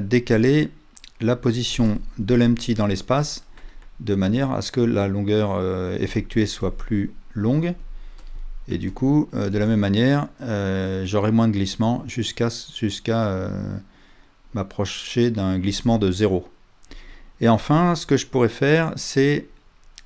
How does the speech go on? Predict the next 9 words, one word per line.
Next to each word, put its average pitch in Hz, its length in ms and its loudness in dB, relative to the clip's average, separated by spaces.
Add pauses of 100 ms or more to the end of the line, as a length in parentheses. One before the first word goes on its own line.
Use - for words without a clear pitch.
(140)
varier 120 680 4 (240)
la 107 480 2
vitesse 123 380 4
d'exécution 110 720 2 (540)
de, 117 600 4
du 117 80 -2
cycle 113 320 -2
de 95 80 2
marche. 117 380 0